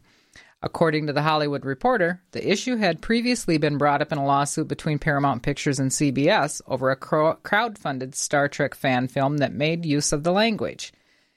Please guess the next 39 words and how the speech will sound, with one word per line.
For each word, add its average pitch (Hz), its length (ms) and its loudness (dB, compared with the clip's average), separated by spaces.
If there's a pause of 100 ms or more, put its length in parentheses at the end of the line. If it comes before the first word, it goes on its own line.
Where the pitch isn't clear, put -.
(180)
Paramount 180 500 2
countered 165 480 -2
P-, 151 140 -12
C - 260 -2
B 165 140 2
S's 170 300 0
claim 143 360 0
that 139 160 -2
Klingon 190 500 0
was 139 200 -2
not 147 320 2
copyrightable 131 840 0
as 127 220 -2
a 135 80 0
useful 139 520 0
system 127 540 0
by 127 100 2
arguing 147 640 0
that 131 160 -4
the 135 80 0
language 151 420 0
was 135 160 -2
entirely 139 500 0
fictitious 185 640 -2
and 175 240 -2
did 247 160 0
not 190 220 2
have 165 220 0
a 175 60 -2
practical 143 540 -2
use. 135 540 0 (800)
This 180 300 2
argument 175 480 0
is 143 180 0
absurd 151 600 2
since 151 260 -4
a 151 60 4
language 160 480 0
is 131 120 -2